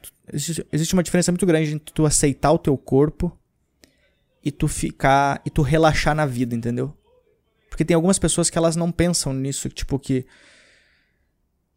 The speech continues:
pra algumas pessoas aceitar o corpo é engordar, não é tu aceitar o corpo que tu tá agora, é tipo tu engordar. E aí, consequentemente, tu não vai ficar saudável. E eu já vi vários digital influencer falando,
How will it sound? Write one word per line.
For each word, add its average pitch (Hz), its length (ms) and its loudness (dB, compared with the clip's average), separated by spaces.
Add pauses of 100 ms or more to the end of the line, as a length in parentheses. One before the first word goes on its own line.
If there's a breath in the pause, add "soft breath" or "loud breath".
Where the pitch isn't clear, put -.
(640)
pra - 120 0
algumas 202 200 4
pessoas 185 400 2
aceitar 165 380 2
o 165 80 4
corpo 165 460 2
é 156 80 0
engordar, 156 640 2
não 143 160 -4
é 151 60 2
tu 156 160 -2
aceitar 143 400 -2
o 135 100 0
corpo - 320 -4
que - 80 -6
tu - 80 -14
tá 139 100 0
agora, 123 360 0
é - 80 -8
tipo - 260 -4
tu 151 340 0 (640)
engordar. 147 640 0 (200)
E 147 160 0
aí, 147 340 2
consequentemente, 160 680 -4
tu - 80 -12
não 175 80 -4
vai 160 140 0
ficar 160 200 -6
saudável. 139 640 -2 (380)
E 151 60 -2
eu 151 80 4
já 160 60 4
vi 170 80 4
vários 170 260 2
digital 165 280 0
influencer 147 480 -2
falando, 135 600 0